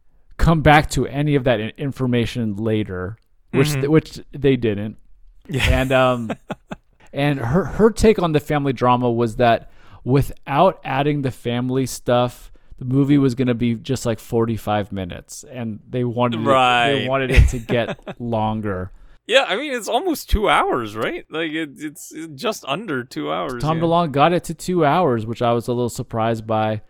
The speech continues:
Speaker 2: Mm.
Speaker 1: Um, 'cause, yeah, definitely the alien adventure stuff is the strongest part of the movie.
Speaker 2: Right.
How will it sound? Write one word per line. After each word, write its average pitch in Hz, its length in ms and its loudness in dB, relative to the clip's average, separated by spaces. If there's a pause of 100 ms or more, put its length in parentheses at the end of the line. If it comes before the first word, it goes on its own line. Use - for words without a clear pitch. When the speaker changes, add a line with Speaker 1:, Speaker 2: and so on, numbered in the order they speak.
(100)
Speaker 2:
Mm. 120 260 -10
Speaker 1:
Um, 120 500 0 (360)
'cause, 190 160 -2
yeah, 160 200 4
definitely 185 640 0
the 135 220 0
alien 156 360 -2
adventure 127 560 0
stuff 104 400 -4
is 117 240 -4
the 110 100 -6
strongest 104 720 -4
part 95 240 -4
of 92 100 -8
the - 80 -12
movie. 104 560 -4 (160)
Speaker 2:
Right. 95 320 -8